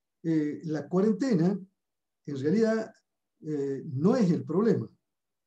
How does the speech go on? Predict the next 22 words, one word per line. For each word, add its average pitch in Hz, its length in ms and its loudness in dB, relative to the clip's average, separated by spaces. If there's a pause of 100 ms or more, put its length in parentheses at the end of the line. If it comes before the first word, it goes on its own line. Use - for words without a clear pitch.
(540)
El 135 140 -6
problema 233 540 2
son 233 400 0
las 147 140 -2
debilidades 185 580 4
estructurales 190 800 2
subyacentes 190 960 -2 (960)
a 175 80 0
las 170 140 2
que 175 120 -4
se 147 160 -6
tiene 226 320 0
que 190 120 4
enfrentar 208 680 0 (460)
una 170 240 0
sociedad 208 560 0 (180)
y 185 160 -6
que 185 140 0
se 180 180 -2
ven 240 480 0
agravadas, 185 1000 0 (520)
este, 135 600 -6